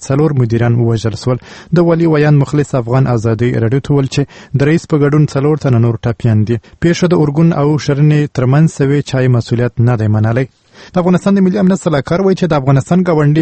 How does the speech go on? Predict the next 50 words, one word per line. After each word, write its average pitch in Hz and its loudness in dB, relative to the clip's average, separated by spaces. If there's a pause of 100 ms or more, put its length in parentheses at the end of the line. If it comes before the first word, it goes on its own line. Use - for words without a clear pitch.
هیوادونه 160 2
باید 151 -2
د 131 0
افغانستان 123 0
او 139 2
امریکا 123 -2
ترمنځ 156 2 (360)
د 160 0
ستراتیژیک 165 -2
تړون 139 2 (100)
په 131 -2
اړه 127 0
اندېښنه 117 0
ونه 107 0
لري. 113 0 (460)
رنګین 156 2
د 160 0
اطفر 151 -4
سپنتا 143 0
چې - -4
پرون 135 2
یې 135 -2
په 127 -2 (100)
هرات 147 0
کې - -8
خبرې 151 0
کولې، 151 2 (360)
په 151 0 (100)
کابل 170 0
کې 180 -2
د 151 -2
ایران 160 2
د 147 0
سفیر 147 -2
پر 131 -2
وروستیو 131 0
څرګندونو 123 2
چې 143 0 (340)
د 175 4
مشرانو 165 0
جرګې 131 -2 (100)
له 131 2 (100)
رئیس 117 -2
سره 139 -2
یې 131 -2
په 120 -2
کتنه 151 0
کې 135 -6
کړې 127 0
وې، 123 2